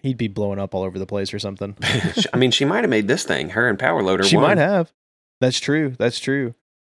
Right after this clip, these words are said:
Speaker 1: Man, uh, that fight with him is also when we see all of the individual, uh, One for All cork holders,
Speaker 2: Mm-hmm.
Speaker 1: like, appear to Deku. So I'm kind of interested in seeing if any of that comes out this season as well, 'cause we, you know, we've touched on that in the movie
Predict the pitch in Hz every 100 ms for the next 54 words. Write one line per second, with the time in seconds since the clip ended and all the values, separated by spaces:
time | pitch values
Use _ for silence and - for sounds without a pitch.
0 | _ 127 127 113 - 135 143 - 143 -
1 | 139 120 110 98 120 190 110 104 107 107
2 | 113 110 104 98 - 110 117 120 110 110
3 | 107 104 107 110 104 101 98 87 - 101
4 | 95 120 180 120 101 95 90 87 _ _
5 | 196 202 123 98 101 107 95 101 113 120
6 | 117 - 131 - 147 131 101 127 180 104
7 | 87 - 104 101 98 _ _ - 127 139
8 | 175 131 117 123 113 120 107 110 101 135
9 | - 113 104 92 104 - 104 101 90 113
10 | 147 104 - 113 120 139 - 127 101 107
11 | 113 147 165 165 156 156 147 131 160 185
12 | 117 120